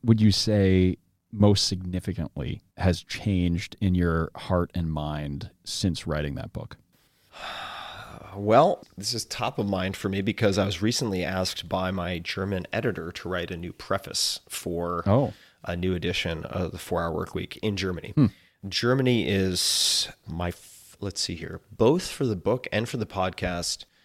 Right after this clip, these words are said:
Speaker 2: I think it's my fifth largest country outside of U S,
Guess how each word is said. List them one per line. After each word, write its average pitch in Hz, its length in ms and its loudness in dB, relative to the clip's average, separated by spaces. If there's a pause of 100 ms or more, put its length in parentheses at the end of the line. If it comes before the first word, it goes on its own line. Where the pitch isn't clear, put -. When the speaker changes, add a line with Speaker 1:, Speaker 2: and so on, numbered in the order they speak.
(540)
Speaker 2:
I - 60 -6
think 156 160 -6
it's - 160 -4
my 87 120 -2
fifth - 580 -2 (260)
largest 90 800 0 (120)
country - 640 -4 (140)
outside 90 520 2
of 87 420 -6 (600)
U 98 260 0
S, - 480 0